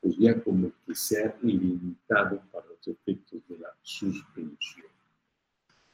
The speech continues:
¿Qué más puedo decir de los requisitos de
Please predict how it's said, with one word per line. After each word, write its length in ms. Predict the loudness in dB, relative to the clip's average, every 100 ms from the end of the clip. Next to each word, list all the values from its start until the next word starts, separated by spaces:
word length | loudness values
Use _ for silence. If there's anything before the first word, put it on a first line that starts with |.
| _ _ _ _ _ _ _ _
¿Qué 80 | 4
más 560 | 8 10 10 8 2 8
puedo 300 | 10 10 10
decir 440 | 8 6 2 6 8
de 120 | 10
los 180 | 8 6
requisitos 880 | -2 -4 -6 -4 -8 2 2 2
de 200 | -2 -4